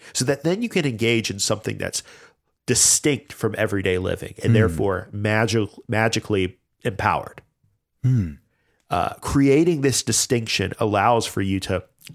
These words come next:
Speaker 1: live a mundane human life, but also be able to, like, dip into those areas of spirit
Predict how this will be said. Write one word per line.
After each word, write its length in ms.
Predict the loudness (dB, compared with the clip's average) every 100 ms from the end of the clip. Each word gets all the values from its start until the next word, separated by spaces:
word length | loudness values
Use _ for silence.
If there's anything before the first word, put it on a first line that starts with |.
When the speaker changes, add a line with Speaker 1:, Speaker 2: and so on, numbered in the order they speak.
| -4
Speaker 1:
live 220 | 0 2
a 160 | 0 -2 -6
mundane 460 | -4 0 0 0 -2
human 280 | -4 -4 -6
life, 340 | -6 -8 -12 _ -20 -10
but 140 | -8 -2
also 360 | 0 0 0
be 220 | 0 0 0
able 180 | -2
to, 100 | -4
like, 280 | -2 -4 -2
dip 200 | -2 0
into 320 | -2 -2 -2
those 220 | 0 0 0
areas 320 | 0 -2 -4
of 80 | -6
spirit 540 | -4 -2 -4 -6 -20